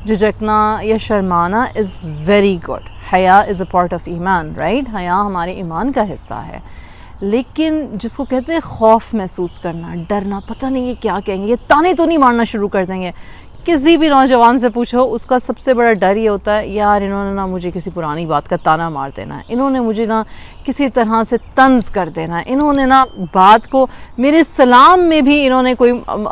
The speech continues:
नुक्स निकाल लेना है, मैंने सलाम कर लिया तो भी मसला हो जाएगा, मैंने सलाम नहीं किया तो भी मसला हो जाएगा, मैं पास बैठ गई तो भी मसला हो जाएगा, मैं पास से गुजर गई तो भी मसला हो जाएगा।"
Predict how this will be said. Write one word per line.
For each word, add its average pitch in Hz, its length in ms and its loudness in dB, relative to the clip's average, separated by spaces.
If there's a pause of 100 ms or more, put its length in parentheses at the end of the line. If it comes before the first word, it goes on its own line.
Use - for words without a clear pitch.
(100)
नुक्स 226 360 2
निकाल 226 400 8
लेना 240 380 4
है, 233 340 2 (320)
मैंने 262 260 4
सलाम 233 360 6
कर 294 280 6
लिया 311 260 6
तो 285 180 0
भी 294 100 0
मसला 254 320 2
हो 226 200 6
जाएगा, 226 440 4
मैंने 240 220 -2
सलाम 220 360 2
नहीं 208 400 0
किया 285 220 2
तो 262 160 0
भी 254 100 -2
मसला 226 340 -4
हो 226 200 4
जाएगा, 202 420 2
मैं 214 120 -2
पास 202 320 4
बैठ 196 320 4
गई 269 200 2
तो 247 120 2
भी 233 100 -2
मसला 220 360 0
हो 202 140 2
जाएगा, 196 460 2
मैं 208 120 -2
पास 190 280 4
से 208 180 -4
गुजर 214 340 4
गई 254 160 0
तो 247 160 0
भी 240 100 -2
मसला 214 300 -2
हो 202 140 2
जाएगा।" 190 360 -2